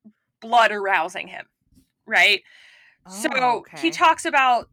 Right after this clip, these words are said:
Speaker 1: all the gory details of this assault that, like, there's no reason to get into, so I won't.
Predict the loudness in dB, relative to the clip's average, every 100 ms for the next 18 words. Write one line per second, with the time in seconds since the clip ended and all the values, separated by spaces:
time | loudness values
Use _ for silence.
0 | _ 2 2 -2 -6 -4 -6 -4 -4 -4
1 | -8 -12 -10 -6 -6 -8 -12 -12 -10 -10
2 | -8 -8 -10 _ -14 -14 -10 -10 -8 -6
3 | -6 -8 -12 -12 -6 -4 -4 -4 -6 -8
4 | -14